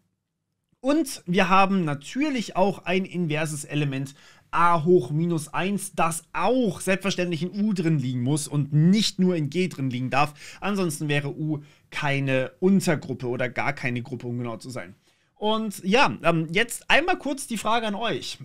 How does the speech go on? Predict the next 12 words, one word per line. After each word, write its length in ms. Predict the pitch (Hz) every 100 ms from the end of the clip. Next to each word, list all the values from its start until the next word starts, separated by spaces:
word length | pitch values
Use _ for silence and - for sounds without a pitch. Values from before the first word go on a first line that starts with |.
| 117
Ähm, 320 | 156 160 147
denkt 340 | 233 330 -
mal 180 | 202 190
ganz 320 | 185 285 359
kurz 280 | - 277 -
nach. 320 | 233 151 -
Fällt 460 | - - 269 320 -
euch 380 | 196 220 190 160
schon 340 | 147 190 185
eine 300 | 151 202 208
Untergruppe 800 | - 277 311 214 - 165 151 202 202 - - -
zu, 400 | - 254 247